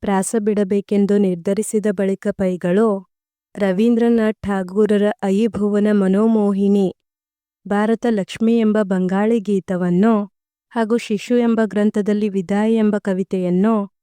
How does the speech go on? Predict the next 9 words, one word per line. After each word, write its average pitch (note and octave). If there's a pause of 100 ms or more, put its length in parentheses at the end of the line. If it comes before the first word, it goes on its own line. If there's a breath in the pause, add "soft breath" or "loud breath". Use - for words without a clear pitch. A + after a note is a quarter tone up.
(240)
ಶೇಖ್ -
ಮೊಹಮ್ಮದ್ G#3+ (100)
ಇಕ್ಬಾಲರ A3+
ಹಿಂದೂಸ್ತಾನ್ G#3
ಹಮಾರ G3 (540)
ಎಂಬ G#3+
ಉರ್ದು G3+
ಗೀತವನ್ನು G3+
ಕನ್ನಡಿಸಿದರು. F#3+